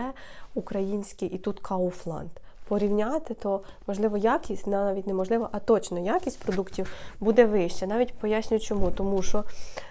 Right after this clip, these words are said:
наск-, як, наскільки мені розповідали, е, Україна — це є дрітланд,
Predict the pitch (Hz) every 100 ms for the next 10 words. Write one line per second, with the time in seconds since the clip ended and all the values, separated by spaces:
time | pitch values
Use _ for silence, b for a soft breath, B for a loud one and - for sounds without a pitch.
0 | B 208 196 214 208 208 202 208 214 202
1 | 196 190 - 202 202 240 339 294 - -
2 | - - 196 190 - - 202 240 254 226
3 | - 202 196 196 - 202 180 190 190 240
4 | 233 277